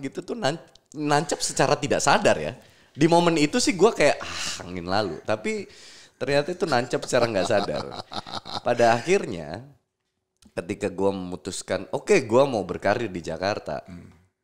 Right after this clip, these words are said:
Speaker 1: Eh, gue waktu itu inget banget malam-malam gue naik motor sama saudara gue, diboncengin gitu. Eh, keliling Jakarta untuk
Speaker 2: Hmm.
Speaker 1: lihat,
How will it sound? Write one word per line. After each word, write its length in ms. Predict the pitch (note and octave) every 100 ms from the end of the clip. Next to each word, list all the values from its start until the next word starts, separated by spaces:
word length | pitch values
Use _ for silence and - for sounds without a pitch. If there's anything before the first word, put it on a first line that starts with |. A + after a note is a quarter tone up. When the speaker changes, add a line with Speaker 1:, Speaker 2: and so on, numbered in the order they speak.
| _ _ _ -
Speaker 1:
Eh, 260 | G#2+ G#2+
gue 200 | G2 G2 C#3+
waktu 340 | C3 - G2
itu 140 | - B2
inget 180 | F#2+ -
banget 300 | F#2+ G#2+ -
malam-malam 540 | E2 D#2+ D#2+ F2 G#2
gue 100 | G2
naik 200 | G2+ F2
motor 500 | - D2 - D#2 D#2+ -
sama 380 | - D2+ D2+ C2+ A#1 A1 A#1
saudara 400 | - D#2 D#2 D2+
gue, 340 | D2 C#2 B1 F2+ B2+ _ _
diboncengin 720 | _ E2 C#2+ D2 C#2+ D2+ D#2
gitu. 260 | D#2+ - D2+ C3+ _ _ _ _ _ _ _ _ _ _ _ _ _ _
Eh, 200 | - D#2
keliling 320 | - F#2 G2+ G2
Jakarta 480 | F#2 A2 A#2 G2
untuk 260 | F2 F#2 F2+
Speaker 2:
Hmm. 100 | F#2
Speaker 1:
lihat, 280 | E2+ E2